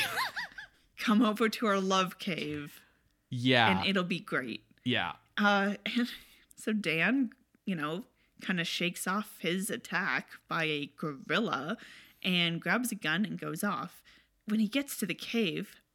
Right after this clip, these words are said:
Speaker 2: we see that two gorillas are leaving.
Speaker 1: Yes.
Speaker 2: Hmm.
Speaker 1: They're, they, they're done already. <laughs> We only ever see two gorillas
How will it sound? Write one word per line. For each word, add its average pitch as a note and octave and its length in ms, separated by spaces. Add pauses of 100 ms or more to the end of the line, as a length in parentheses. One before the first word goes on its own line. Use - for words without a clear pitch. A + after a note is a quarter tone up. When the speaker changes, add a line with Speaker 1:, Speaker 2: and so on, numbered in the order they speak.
(420)
Speaker 2:
we A3 80
see A3 160
that F#3+ 200
two F#4 400 (160)
gorillas D#3+ 500
are F#3 120
leaving. G#3 600 (840)
Speaker 1:
Yes. F3+ 300
Speaker 2:
Hmm. A3+ 500
Speaker 1:
They're, B2+ 280
they, D3+ 240
they're D#3+ 200
done D3 240
already. G#2+ 540 (220)
<laughs> C#4+ 80 (2250)
We F#3+ 140
only B3+ 240
ever A3 180
see F#3 260
two - 340
gorillas D3+ 440